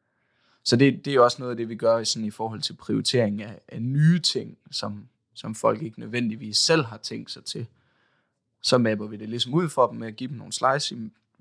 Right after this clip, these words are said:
vi kommer til at lave det her. Hvad,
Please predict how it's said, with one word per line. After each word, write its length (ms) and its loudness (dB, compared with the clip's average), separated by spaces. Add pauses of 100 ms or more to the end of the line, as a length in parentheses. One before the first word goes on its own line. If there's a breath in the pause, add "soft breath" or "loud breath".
(180)
vi 200 -6
kommer 220 -4
til 100 -2
at 60 0
lave 180 -4
det 140 -10
her. 240 -6 (640)
Hvad, 380 4